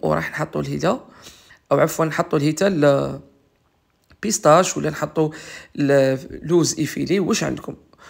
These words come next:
ولكن الأحسن ديروا بيستاش لأنه اللون تاعو أخضر راح يعطينا واحد الشكل. ودوكا واش راح ندير؟ راح نزيد ندير لها لهنا، آه، ناكري في الدوري اللي عنده، اللي ما عندوش ما يستعملش، راح يزيد يعطيها جمال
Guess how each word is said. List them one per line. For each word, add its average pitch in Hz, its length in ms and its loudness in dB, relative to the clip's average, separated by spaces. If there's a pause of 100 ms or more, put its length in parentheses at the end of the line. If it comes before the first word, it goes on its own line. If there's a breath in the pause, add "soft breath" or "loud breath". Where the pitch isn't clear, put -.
(140 loud breath)
ولكن 180 260 2
الأحسن - 320 -4
ديروا 156 160 -2
بيستاش - 380 -6
لأنه 156 180 -2
اللون 151 220 0
تاعو - 160 -2
أخضر 190 280 -2 (100)
راح 147 120 -6
يعطينا 160 320 -2
واحد 190 260 -6
الشكل. - 460 -4 (460 loud breath)
ودوكا 320 300 2
واش 254 160 2
راح 170 100 -6
ندير؟ 151 260 0
راح - 200 -6
نزيد 160 440 -4 (400 loud breath)
ندير 156 180 -2
لها 151 120 2
لهنا، 147 360 0 (100)
آه، 143 180 2
ناكري 143 520 -2 (120)
في - 100 -8
الدوري 160 560 0 (280)
اللي 135 120 0
عنده، 131 240 0
اللي 190 120 4
ما 143 80 0
عندوش 135 320 -2
ما - 60 -6
يستعملش، 170 560 -2 (960 loud breath)
راح - 140 -2
يزيد 214 220 -2
يعطيها - 320 2
جمال 147 400 2